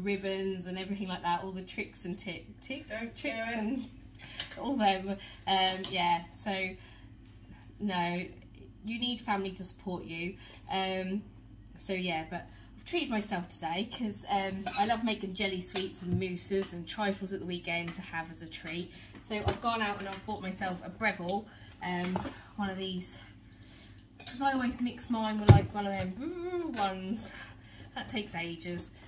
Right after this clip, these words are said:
Speaker 1: So I've gone out, treated myself.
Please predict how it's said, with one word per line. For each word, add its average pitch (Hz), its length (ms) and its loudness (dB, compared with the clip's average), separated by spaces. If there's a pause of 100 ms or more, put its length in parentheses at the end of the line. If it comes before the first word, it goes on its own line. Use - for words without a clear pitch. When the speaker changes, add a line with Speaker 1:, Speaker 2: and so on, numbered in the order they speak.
(120)
Speaker 1:
So - 140 -4
I've - 480 0
gone 240 180 2
out, 214 220 4 (260)
treated 220 260 -6
myself. 214 480 -2